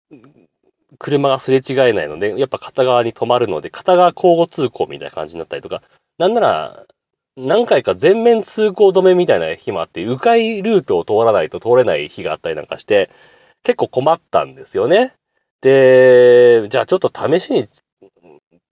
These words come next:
うルートを走ってみるかってことで、あの、全く違うルートね、今まではほんと直線みたいな感じで、地図上で書くと直線みたいな道だったんですけど、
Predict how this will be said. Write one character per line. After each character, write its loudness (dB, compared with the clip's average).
う 4
ル -2
ー -8
ト 0
を 2
走 -8
っ -20
て -8
み -8
る -8
か -2
っ -16
て -20
こ -20
と -14
で、 2
あ -10
の、 -10
全 -2
く -4
違 -4
う 0
ル -2
ー -6
ト -8
ね、 -8
今 0
ま -2
で 2
は -4
ほ -10
ん -12
と -4
直 -4
線 0
み -4
た 0
い -6
な -12
感 -10
じ -16
で、 -14
地 -6
図 -4
上 4
で 2
書 -2
く -16
と -8
直 -14
線 2
み -6
た -2
い -6
な -16
道 -20
だ -6
っ -10
た -16
ん -18
で -20
す -20
け -18
ど、 -2